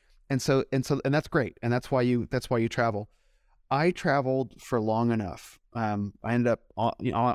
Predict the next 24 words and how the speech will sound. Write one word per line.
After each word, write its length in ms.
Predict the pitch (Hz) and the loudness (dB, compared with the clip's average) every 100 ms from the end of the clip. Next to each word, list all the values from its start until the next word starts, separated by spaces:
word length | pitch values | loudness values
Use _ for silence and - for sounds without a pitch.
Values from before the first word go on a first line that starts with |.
| - | 0
off 160 | 123 123 | -2 0
and 100 | 113 | -2
on 100 | 110 | -2
for, 120 | 107 | -2
like, 140 | 98 | -4
four 240 | - 117 104 | -2 -2 0
years. 400 | 113 123 - - _ _ - | 2 0 -2 -14 _ _ -6
I 320 | 120 139 110 - _ _ | 0 0 0 -4 _ _
traveled 360 | - 139 131 120 | -4 0 0 0
for 100 | 123 | 0
long 280 | 113 127 131 | 2 2 2
enough 340 | 123 113 - _ _ - | 2 0 -6 _ _ -4
that 300 | 120 113 - | 0 0 0
the 80 | 113 | 0
novelty 640 | 110 117 139 160 - 120 | 2 2 0 -2 -2 -2
of 160 | 110 110 | 0 -2
the 80 | |
places 540 | - - 113 117 123 110 | -4 0 0 0 -2 -2
that 140 | 113 | -2
I 180 | 104 104 - | 0 -4 -6
had 160 | 110 101 | -6 -2
visited 440 | 110 127 139 135 | 0 2 0 0
wore 420 | 101 110 117 110 | -2 0 2 2
off, 380 | 107 123 - | 2 0 -4